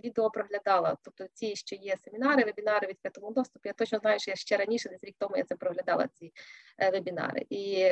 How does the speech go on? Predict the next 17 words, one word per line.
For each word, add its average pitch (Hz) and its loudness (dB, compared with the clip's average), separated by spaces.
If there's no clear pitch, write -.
коли 254 8
я 285 8
побачила 233 2
практичний 220 -2
курс, - 2
думаю, 220 4
є 233 4
час, 302 4
є 233 2
можливість, 226 2
е, 185 2
чому 226 -2
б - -4
ні, 262 0
спробувати, 226 0
тому 202 -12
що, - -10